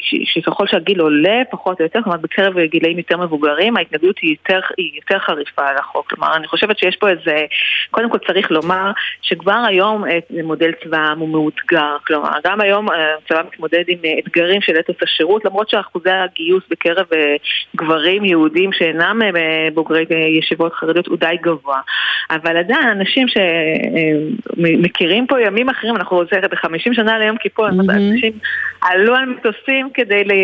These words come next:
Speaker 1: ל-, ל-, להתגייס למילואים, לשרת, ה-, ה-, הדבר הזה הוא ממש בנבחי. אז אנשים ש-,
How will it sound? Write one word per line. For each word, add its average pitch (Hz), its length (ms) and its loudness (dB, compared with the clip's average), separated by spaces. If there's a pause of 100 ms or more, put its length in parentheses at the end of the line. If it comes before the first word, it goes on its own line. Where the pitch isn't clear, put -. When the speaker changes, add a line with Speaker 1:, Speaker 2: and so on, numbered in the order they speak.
(280)
Speaker 1:
ל-, 180 280 2
ל-, 185 240 0
להתגייס 190 460 0
למילואים, 208 560 0
לשרת, 196 440 0
ה-, 185 40 -2
ה-, 170 520 -2
הדבר 180 320 -4 (140)
הזה 175 120 0
הוא 170 140 0
ממש 214 340 -4
בנבחי. 214 500 -2 (600)
אז 185 100 -2
אנשים 190 240 2
ש-, 302 80 2